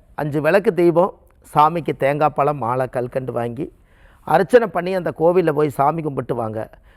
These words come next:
வாழ்க்கையில் நீங்க எங்கேயோ போயிருவீங்க. இதெல்லாம் நீங்க செஞ்சு பாருங்க, வாழ்க்கையில மிகப்பெரிய மாற்றம் இருக்கும். அது ஜாதக ரீதியா நம்மளுக்கு அந்த எல்லா யோகம் இருக்கிறதுனால, நம்ம ஜோதிடம் வந்து பார்க்குறோம், ஜாதகம் பார்க்குறேன்.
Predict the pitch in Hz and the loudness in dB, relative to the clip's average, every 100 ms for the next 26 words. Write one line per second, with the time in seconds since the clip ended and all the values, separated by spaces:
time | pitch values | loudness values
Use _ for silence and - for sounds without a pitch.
0 | - - 120 170 170 175 151 135 110 123 | -20 -2 2 4 2 -2 -2 -4 -8 -4
1 | 151 175 170 107 - 90 - _ 135 131 | -2 -2 -2 -10 -10 -18 -20 _ -4 -2
2 | 143 202 220 180 - 143 143 160 139 131 | 2 2 0 -4 -4 -6 -4 -4 -4 -2
3 | 143 120 127 131 135 110 143 147 139 147 | -4 -4 -4 -4 -4 -2 -6 -4 -4 -4
4 | 113 104 107 117 113 - 160 - _ _ | -6 -12 -12 -16 -16 -8 -8 -8 _ _
5 | _ _ - _ _ _ _ _ - 156 | _ _ -20 _ _ _ _ _ -2 -2
6 | 123 147 185 202 196 196 202 214 190 165 | 6 8 8 6 4 2 4 2 0 -4
7 | 139 127 127 123 165 165 160 165 170 127 | -6 -6 -4 0 2 4 4 2 0 -4
8 | 135 117 113 107 110 - - _ _ _ | -6 -8 -8 -8 -8 -10 -18 _ _ _
9 | _ _ _ _ _ _ - 135 113 175 | _ _ _ _ _ _ -6 -6 0 4
10 | 202 190 151 135 135 147 - _ _ _ | 6 6 2 -4 -4 -4 -8 _ _ _
11 | - 147 110 101 - _ _ _ - 107 | -6 -4 -4 -6 -10 _ _ _ -10 4
12 | 170 180 185 160 127 - 110 156 | 6 6 4 0 -4 -6 -10 -12